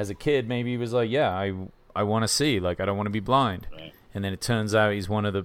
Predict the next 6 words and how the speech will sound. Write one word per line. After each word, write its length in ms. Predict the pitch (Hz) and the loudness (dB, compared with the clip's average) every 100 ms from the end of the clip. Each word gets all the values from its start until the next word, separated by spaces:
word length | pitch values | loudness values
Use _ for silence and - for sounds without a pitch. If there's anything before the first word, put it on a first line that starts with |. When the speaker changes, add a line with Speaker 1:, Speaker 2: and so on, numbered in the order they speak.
| - | -2
Speaker 1:
greatest 580 | 107 104 104 107 - - | 2 4 4 2 -4 -2
musicians 580 | 101 95 104 - 107 98 | 0 2 0 0 0 2
of 100 | 104 | 4
all 160 | 101 | 4
time. 460 | - 117 110 110 117 - _ _ _ - - - - | 4 4 4 0 -4 -12 _ _ _ -20 -20 -20 -20
Speaker 2:
Yeah, 140 | - | -20